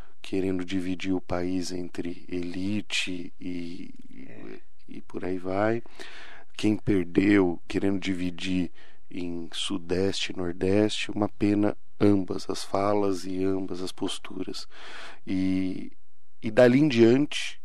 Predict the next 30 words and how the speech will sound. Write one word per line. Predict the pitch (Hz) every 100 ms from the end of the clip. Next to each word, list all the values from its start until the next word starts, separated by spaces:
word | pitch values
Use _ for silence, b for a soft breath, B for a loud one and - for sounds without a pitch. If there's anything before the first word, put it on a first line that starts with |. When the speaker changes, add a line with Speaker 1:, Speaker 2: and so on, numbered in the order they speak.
| -
Speaker 1:
isso | - - 110
só | - - 104
se | -
exacerbou. | 110 101 98 - 107 95 87 - b b b b b b b - - - - - - -
Eu | 139 135
repito, | - 151 - 139 - 110
eu | 110
acho | -
que | -
é | 127
o | 123
momento | 123 131 123 127 135 131
de | 117 131
fazer | - 127 131
essa | 123
Speaker 2:
Uhum. | 120
Speaker 1:
reconexão, | 127 - 127 123 - 117 110 98
de, | 98 104 107
de | 110 110
dar | 113
um | 117
passo | 117 - 110
atrás, | - 107 107 110 101 92 92
de | - 107 104
ouvir | 101 98
as | 104
pessoas, | - 104 - 107 113 113 107 107 - B B B B -
de | 95 104 101 98 - - - - - - -
admitir | - 123 135 156 123 - - 156 147 b b b b b b b b b b - - - -
que | - 120